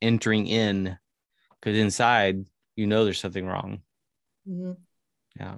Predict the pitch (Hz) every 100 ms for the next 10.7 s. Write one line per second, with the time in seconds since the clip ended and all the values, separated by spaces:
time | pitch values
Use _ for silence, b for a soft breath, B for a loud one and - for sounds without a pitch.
0 | 113 - 110 123 117 104 113 110 107 101
1 | 95 95 113 123 139 117 101 98 98 104
2 | 98 107 117 98 90 92 95 _ _ _
3 | _ b b b b b _ _ 107 120
4 | 131 139 170 170 143 131 127 120 110 _
5 | _ _ _ _ 101 104 98 101 - 139
6 | 170 165 156 135 87 101 101 101 104 101
7 | 98 101 _ _ _ _ 139 147 185 196
8 | 185 - 185 180 170 156 135 127 - -
9 | 110 - 180 160 139 147 147 151 165 147
10 | 147 147 160 151 147 -